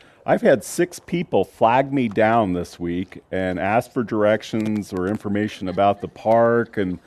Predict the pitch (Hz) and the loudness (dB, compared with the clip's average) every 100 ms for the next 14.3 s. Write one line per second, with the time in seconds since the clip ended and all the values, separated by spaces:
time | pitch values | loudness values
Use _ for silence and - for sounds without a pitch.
0 | - - - _ - - - 160 254 226 | -20 -20 -20 _ -12 -8 2 4 4 4
1 | 226 117 143 160 156 170 - 147 - - | 4 6 8 8 8 2 2 0 2 4
2 | 147 147 160 151 123 139 156 - 151 135 | 4 6 4 6 6 6 4 6 6 8
3 | 127 135 120 107 113 131 147 147 135 113 | 8 6 6 0 2 4 4 4 4 4
4 | 113 147 175 160 87 117 110 - - - | 4 2 0 -6 -4 -2 -4 -8 -18 -20
5 | - 135 165 156 143 156 151 165 151 143 | -2 4 10 10 10 6 6 6 6 10
6 | 139 143 - 131 117 117 120 139 139 - | 10 8 4 8 10 8 8 6 6 -2
7 | - - 135 120 117 139 135 143 147 - | -14 2 6 6 4 4 4 6 4 2
8 | 123 110 110 107 107 - 123 147 160 135 | 0 4 4 6 4 4 4 4 2 0
9 | 113 113 190 190 143 147 170 214 220 113 | 2 2 4 4 6 6 4 4 0 0
10 | 87 80 113 143 160 185 139 170 - - | 0 2 4 4 6 6 8 6 2 -4
11 | 180 - - - - - 381 - - _ | -12 -12 -14 -14 -16 -16 -20 -20 -20 _
12 | - - 143 135 131 175 147 - - 123 | -20 0 2 6 8 8 6 2 2 4
13 | 180 127 98 95 101 101 98 95 - 90 | 4 2 2 -2 2 2 0 -8 -2 0
14 | 85 - - | 0 -4 -18